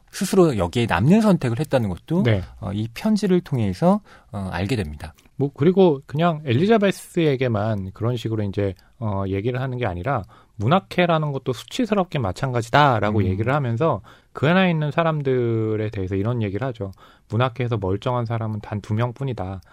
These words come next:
Speaker 2: 다른 회원들은 어떠냐? 뭐 넝마주의에 뭐 술에 찌들었고 타락했고 뭐 이런 식으로 이제 또,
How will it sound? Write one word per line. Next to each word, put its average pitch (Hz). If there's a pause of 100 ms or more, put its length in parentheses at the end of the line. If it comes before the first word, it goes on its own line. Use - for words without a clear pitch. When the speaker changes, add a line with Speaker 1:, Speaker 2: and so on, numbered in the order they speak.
(240)
Speaker 2:
다른 117
회원들은 117
어떠냐? 98
뭐 98
넝마주의에 101
뭐 98
술에 135
찌들었고 131
타락했고 120
뭐 113 (280)
이런 165
식으로 127
이제 95
또, 98